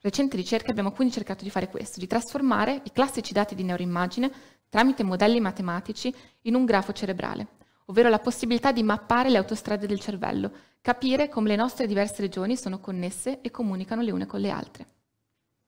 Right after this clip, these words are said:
Questo l'abbiamo sto-, è stato applicato su circa quattrocento soggetti, in cui la mappatura del grafo individuale è stata fatta ed è stato poi applicato un modello matematico che fosse in grado di predire, dato il mio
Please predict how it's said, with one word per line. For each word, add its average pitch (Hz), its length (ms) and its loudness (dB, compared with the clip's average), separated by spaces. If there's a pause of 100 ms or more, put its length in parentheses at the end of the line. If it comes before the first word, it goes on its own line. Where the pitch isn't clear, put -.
(580)
Questo 330 480 0
l'abbiamo 220 340 4
sto-, 233 420 -4
è - 60 -12
stato 208 220 -4
applicato 262 480 -2
su - 100 -8
circa 240 300 -2
quattrocento 226 560 -4
soggetti, - 580 -10 (380)
in 202 100 -4
cui 247 140 2
la 233 80 10
mappatura 233 480 2
del 196 100 4
grafo 214 240 2
individuale 202 640 0 (280)
è 202 100 0
stata 208 240 2
fatta - 420 -4 (220)
ed 208 140 -2
è - 20 0
stato 302 240 0
poi 262 140 2
applicato 254 640 -2
un 208 100 -6
modello 254 320 0
matematico 208 800 -2
che - 100 -2
fosse 269 300 -2
in 285 80 2
grado 311 240 0
di 226 120 -2
predire, 208 640 -4 (360)
dato 320 340 4
il 214 100 2
mio 220 280 2